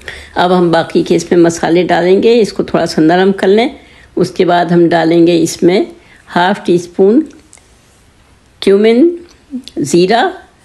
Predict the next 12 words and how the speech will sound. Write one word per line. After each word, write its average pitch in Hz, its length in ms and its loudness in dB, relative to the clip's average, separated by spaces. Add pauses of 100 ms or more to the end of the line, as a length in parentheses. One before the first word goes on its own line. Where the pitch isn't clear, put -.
(920)
दो 196 220 0
हमने 202 640 0 (200)
dry 175 340 0
chilies 180 480 0
डाली 180 340 2
हैं 202 180 0
तोड़ 196 220 2
के 220 180 0
इसमें। 220 400 -2 (1500)
इन 170 100 4
सबको 190 380 -2
साथ 185 220 -2